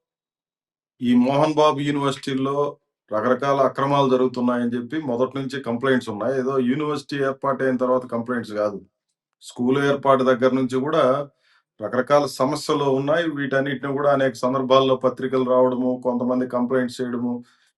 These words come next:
ఇట్లాంటివి, ఆ, జనరల్గా జరుగుతూనే ఉన్నాయి.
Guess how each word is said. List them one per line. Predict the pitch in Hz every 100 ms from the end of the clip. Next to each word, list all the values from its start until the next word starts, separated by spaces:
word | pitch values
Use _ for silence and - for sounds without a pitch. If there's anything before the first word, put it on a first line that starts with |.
| _
ఇట్లాంటివి, | 113 113 123 123 135 139 131 131 - _ _ _ _
ఆ, | 120
జనరల్గా | 107 117 139 143
జరుగుతూనే | 131 135 151 139 131
ఉన్నాయి. | 117 101